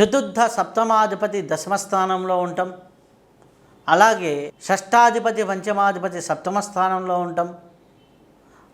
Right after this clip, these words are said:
రాహు ఆరో ఇంట్లోకి ప్రవేశించడం, కేతు వ్యయంలోకి ప్రవేశించడం.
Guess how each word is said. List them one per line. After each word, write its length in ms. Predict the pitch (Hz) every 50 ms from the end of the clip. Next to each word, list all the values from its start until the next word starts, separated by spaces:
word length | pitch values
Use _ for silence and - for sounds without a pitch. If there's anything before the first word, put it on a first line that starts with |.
| _ 143
రాహు 420 | 151 175 214 240 226 240 262 247
ఆరో 420 | 214 170 170 190 208 208 214 214
ఇంట్లోకి 420 | 214 208 202 208 214 208 202 185 180
ప్రవేశించడం, 840 | 165 175 175 175 190 190 175 - 185 180 165 - 180 175 175 185 185 190 - - _ _ _ _ _ _ _ _ _ _ _ _ _ -
కేతు 280 | 202 240 262 - 269
వ్యయంలోకి 720 | 262 240 180 175 185 214 226 226 226 226 226 214 202 214 214
ప్రవేశించడం. 840 | - - 170 165 170 170 156 - 156 151 139 147 143 131 131 127